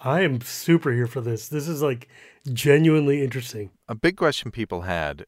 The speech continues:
Speaker 2: and I, I know somebody who actually collects every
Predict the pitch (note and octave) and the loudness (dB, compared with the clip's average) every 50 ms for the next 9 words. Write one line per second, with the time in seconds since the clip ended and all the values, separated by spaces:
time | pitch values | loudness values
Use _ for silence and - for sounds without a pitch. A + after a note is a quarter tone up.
0 | _ - G2 F#2 F2+ F2 F2+ G2 - - G#2+ G#2+ G#2 G#2+ A2 A#2 A2 A2+ C3+ D3+ | _ -10 -8 -8 -8 -8 -10 -12 -10 -6 -4 -4 -4 -4 -4 -4 -2 2 2 2
1 | E3 - - C#3 A#2+ A2 G#2 G2 F2+ G#2+ G2+ G2 - - G#2 G#2+ A#2+ - - - | 2 2 0 -2 -2 -2 -2 -2 -2 -4 -4 -4 -6 -4 -4 -6 -4 -6 -8 -8
2 | A#2+ A2 G#2 - - G2+ F#2+ F2+ F2 - _ - - - - _ _ _ _ - | -8 -8 -8 -8 -6 -4 -4 -2 -4 -4 _ -12 -16 -16 -16 _ _ _ _ -2
3 | A2 A2 A2 A2+ A#2 A#2+ A#2 A#2 A#2+ A#2+ | -2 -2 0 -2 -4 -2 -2 -4 -6 -10